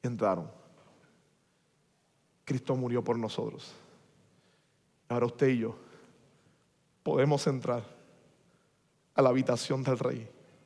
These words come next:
en cualquier momento, en cualquier instante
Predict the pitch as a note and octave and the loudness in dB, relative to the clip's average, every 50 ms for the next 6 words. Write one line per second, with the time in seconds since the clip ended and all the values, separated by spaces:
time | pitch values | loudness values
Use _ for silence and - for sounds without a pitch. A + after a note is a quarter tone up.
0 | _ _ _ _ _ _ - F4+ G#3 - - F3+ D#3+ - - F3 E3+ G3+ G3 F3 | _ _ _ _ _ _ 2 2 4 6 6 6 6 8 6 6 6 6 4 2
1 | D3 B2+ B2 B2 - - - - - - - - - _ _ _ _ - - - | 2 0 -4 -6 -8 -12 -16 -18 -20 -20 -20 -20 -20 _ _ _ _ -20 -4 4
2 | - E4+ A3+ F3 - F#3+ E3 - - E3+ D#3+ F3 F#3 E3 - - D#3+ C3 C3 B2 | 6 6 6 8 8 8 8 8 6 6 6 8 6 6 6 4 2 2 2 -2
3 | - A#2+ A2+ | -4 -6 -8